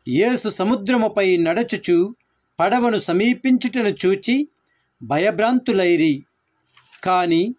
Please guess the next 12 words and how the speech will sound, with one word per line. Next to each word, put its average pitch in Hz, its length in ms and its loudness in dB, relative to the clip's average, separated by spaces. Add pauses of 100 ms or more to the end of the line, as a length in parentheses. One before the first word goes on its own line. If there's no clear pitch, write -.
(420)
యేసు 196 420 0
వారితో, 165 680 2 (580)
"నేనే, 226 720 2
భయపడకుడు" 254 840 0
అని 214 340 2 (100)
చెప్పెను. 160 480 0 (800)
వారు 185 540 2
ఆయనను 190 560 0
పడవలోనికి 214 1040 0 (360)
ఎక్కించుకొన 233 720 -2
కోరిరి. 170 640 0 (680)
ఇంతలో 180 640 0